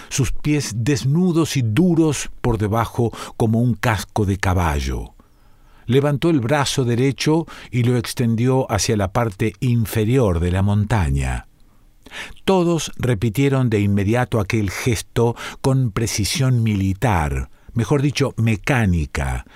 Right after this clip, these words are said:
como auténticos muñecos movidos por un mismo resorte. El jefe bajó su brazo y todos los demás bajaron sus brazos.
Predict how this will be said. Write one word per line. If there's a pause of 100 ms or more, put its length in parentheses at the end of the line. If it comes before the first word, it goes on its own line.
(180)
como
auténticos
muñecos (200)
movidos
por
un
mismo
resorte. (880)
El
jefe (600)
bajó
su
brazo
y
todos
los
demás
bajaron
sus
brazos.